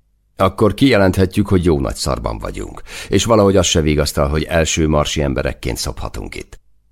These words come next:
Kezdtem az összefoglalómat. Segítség nélkül még ezen a védetnek tűnő helyen sem húzhatjuk sokáig.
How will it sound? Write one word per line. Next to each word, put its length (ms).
Kezdtem 360
az 80
összefoglalómat. 1000
Segítség 540
nélkül 380
még 220
ezen 200
a 80
védetnek 600
tűnő 280
helyen 300
sem 220
húzhatjuk 500
sokáig. 640